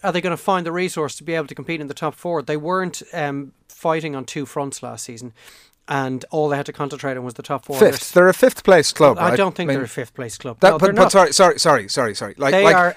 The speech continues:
Speaker 2: like,
Speaker 1: eighth.
Speaker 2: in, in the
Speaker 1: They're
Speaker 2: same way,
Speaker 1: eighth.
Speaker 2: in the same way that United are title contenders and Arsenal are some degree title contenders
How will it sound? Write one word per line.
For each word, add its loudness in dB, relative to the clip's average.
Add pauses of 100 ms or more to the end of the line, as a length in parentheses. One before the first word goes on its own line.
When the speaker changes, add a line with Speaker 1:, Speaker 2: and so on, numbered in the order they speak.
Speaker 2:
like, 4
Speaker 1:
eighth. 6
Speaker 2:
in, -
in -4
the 0
Speaker 1:
They're 4
Speaker 2:
same 8
way, 4
Speaker 1:
eighth. -8
Speaker 2:
in 0
the -2
same 4
way 6
that -4
United 2
are -4
title -2
contenders -4 (360)
and -2
Arsenal 0
are -6
some -4
degree -4
title -4
contenders -6